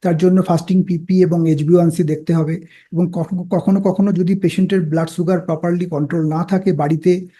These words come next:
আমাদের গ্লুকোমিটারে হোম ব্লাড সুগার মনিটরিং দেখ-, চেক করতে হবে। এবং তার সাথে সাথে আমাদের লিপিড প্রোফাইল টেস্ট করতে হবে।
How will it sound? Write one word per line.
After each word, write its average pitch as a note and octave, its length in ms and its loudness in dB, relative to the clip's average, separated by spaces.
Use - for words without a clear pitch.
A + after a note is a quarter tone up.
আমাদের E3 300 0
গ্লুকোমিটারে G3 800 4
হোম G3+ 260 6
ব্লাড E3+ 280 0
সুগার E3+ 380 -2
মনিটরিং E3 440 0
দেখ-, D#3 320 -6
চেক E3 140 -2
করতে E3 260 -4
হবে। D#3+ 260 -2
এবং D4+ 320 2
তার A3+ 100 4
সাথে C#4+ 200 -2
সাথে - 200 -2
আমাদের B3 260 6
লিপিড C#4+ 340 6
প্রোফাইল G#3+ 320 2
টেস্ট F3 200 0
করতে D#3 260 -6
হবে। C3+ 240 -8